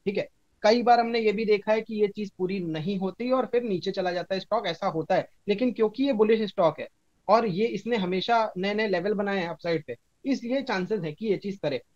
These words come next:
अब जब third ये पूरा हो जाएगा, तब ये नीचे यहाँ पे कहीं जा करके fourth होगा, ठीक है, और फिर उसके बाद में कहीं, अब देखो ये price और time को मत देखना, ये fourth और ये third जो भी आपको दिख रहा है, ये सब पूरा होने में बहुत time लग सकता है।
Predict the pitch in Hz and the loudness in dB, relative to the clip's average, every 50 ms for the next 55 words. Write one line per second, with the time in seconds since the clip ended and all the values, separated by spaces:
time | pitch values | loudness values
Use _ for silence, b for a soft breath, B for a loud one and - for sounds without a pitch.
0 | - 208 208 190 240 240 - - - 220 240 269 269 262 - 233 226 247 247 220 | 0 2 4 4 4 2 2 4 4 4 4 4 2 -2 -2 0 4 6 6 6
1 | 214 214 226 233 226 254 262 262 _ - 214 214 202 220 220 214 208 196 202 220 | 6 4 2 0 0 -2 -4 -6 _ -2 -2 0 0 0 -2 -2 -2 -2 -2 -2
2 | 208 185 165 185 190 190 202 196 190 185 196 202 175 180 175 170 170 185 - 202 | -2 -2 -2 -4 -4 -2 -4 -4 -2 -2 -2 -2 0 0 -2 -2 -2 -6 -6 -6
3 | 190 - - 156 175 175 - 190 190 185 196 202 _ _ _ _ _ _ _ - | -8 -8 -6 -8 -8 -6 -6 -8 -6 -6 -8 -10 _ _ _ _ _ _ _ -6
4 | 170 170 196 190 - _ _ - - 240 233 240 247 233 214 - - 220 208 185 | -4 -4 -4 -8 -8 _ _ -2 0 0 2 2 0 0 0 -2 -2 -2 0 2
5 | 180 175 175 190 185 170 185 185 196 202 - 196 196 233 240 269 262 247 262 262 | 0 0 0 -4 -4 -2 -2 -4 -2 -2 -2 0 0 0 0 0 0 0 0 0
6 | - 214 196 208 226 254 240 240 240 226 - 214 220 226 226 220 233 202 208 196 | 0 2 2 4 2 2 0 0 -2 0 0 0 0 0 0 0 0 2 2 0
7 | 175 185 175 156 147 139 123 - _ _ - 175 190 - - 185 196 202 208 196 | 0 -2 -4 -4 -8 -10 -12 -14 _ _ -4 -4 -4 0 2 2 2 2 2 -2
8 | - - 202 202 190 185 190 185 - - 175 185 202 202 196 196 _ _ _ _ | -2 -2 -2 0 0 0 0 -2 0 2 4 4 4 4 2 -4 _ _ _ _
9 | - 175 185 180 196 202 196 190 - 202 185 185 180 196 214 214 214 202 220 202 | -2 0 0 2 4 2 2 2 0 -2 -2 -2 -2 -2 -2 -2 -4 -4 -6 -8
10 | - 202 202 226 220 226 226 233 226 190 185 196 196 214 208 202 185 156 - - | -6 -6 -6 -4 -4 -6 -6 -4 -2 -2 -2 -2 -2 -4 -4 -2 -2 -4 -4 -8
11 | 175 _ _ - 117 | -16 _ _ -20 -20